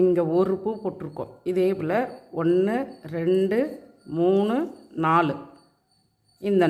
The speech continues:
நாலு பூ போடுங்க. நான் இங்கே வந்து உங்களுக்கு சொல்றேன். இது ஒரு ஒயரில் ரெண்டு பூ போடணும். இங்கே வந்து நான் சொல்றேன். இதே போல் நாலு பூ போடணும்.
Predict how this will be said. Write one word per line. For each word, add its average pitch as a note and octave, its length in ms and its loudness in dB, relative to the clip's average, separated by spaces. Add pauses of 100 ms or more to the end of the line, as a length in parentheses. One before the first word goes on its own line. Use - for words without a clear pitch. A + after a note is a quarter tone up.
நாலு G#3 400 4
பூ B3 80 -2 (140)
போடுங்க. F3 320 2 (680)
நான் G#3 220 2
இங்கே G3 280 2
வந்து F#3+ 240 2
உங்களுக்கு D#3 280 -2 (120)
சொல்றேன். C3+ 360 -10 (880)
இது F3 120 0 (100)
ஒரு F#3 220 4
ஒயரில் G3+ 380 2 (140)
ரெண்டு E3+ 300 0
பூ F3+ 180 -2
போடணும். F3 420 0 (220)
இங்கே F3+ 220 0
வந்து F3+ 240 0
நான் E3+ 180 -4
சொல்றேன். F3+ 340 -6 (840)
இதே F#3+ 180 6 (220)
போல் F3 300 2
நாலு F#3+ 400 4
பூ G#3 80 0 (120)
போடணும். C3+ 400 -4